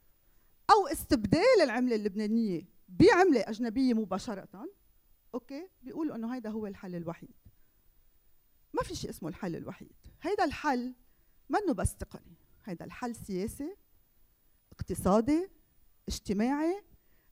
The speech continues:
قانوني، وكله بده يرجع يصب بالعقد الاجتماعي.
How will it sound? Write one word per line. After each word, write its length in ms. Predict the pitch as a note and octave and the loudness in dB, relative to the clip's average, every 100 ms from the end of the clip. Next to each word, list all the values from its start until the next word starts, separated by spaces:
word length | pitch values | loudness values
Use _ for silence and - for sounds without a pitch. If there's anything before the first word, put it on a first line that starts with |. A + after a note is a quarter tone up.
| - | -8
قانوني، 460 | F#3+ G3 C4 D#4 F4+ G#4+ _ _ _ _ _ - | -6 0 2 2 0 -4 _ _ _ _ _ -18
وكله 300 | A3 D#4+ D4 | -6 -4 -4
بده 200 | G#3 A3 | -6 -10
يرجع 260 | A#3+ B3 G3+ | -8 -4 -4
يصب 200 | - B3+ | -4 -4
بالعقد 440 | G3+ F3+ G3 G3 | -4 -4 -6 -6
الاجتماعي. 520 | F3+ - - - - | -10 -12 -16 -20 -20